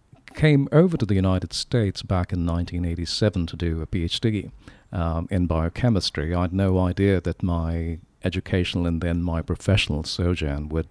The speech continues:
take me to all, of all the places in the United States.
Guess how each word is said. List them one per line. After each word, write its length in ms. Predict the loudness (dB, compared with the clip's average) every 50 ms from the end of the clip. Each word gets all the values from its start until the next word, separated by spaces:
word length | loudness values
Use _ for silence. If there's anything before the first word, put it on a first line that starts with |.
| -8 -2
take 260 | 0 0 0 0 0
me 260 | -2 -2 -2 -2 -4
to 360 | -4 -4 -2 -2 -2 -4 -4 -8 -8 -6
all, 340 | -6 -4 -4 -6 -8 -10 -14 -16 -20 _ _ -20 _ _ _ -20 -20 -14 -8
of 120 | 2 6
all 160 | 6 6 6
the 60 | 6 4
places 580 | 2 0 -2 -2 -2 -4 -8 -10 -10 -14 -18 _ -8
in 140 | -6 -4 -4
the 80 | -2 -2
United 380 | -2 -2 -4 -4 -6 -8 -8 -8
States. 400 | -6 -4 -4 -4 -4 -6 -8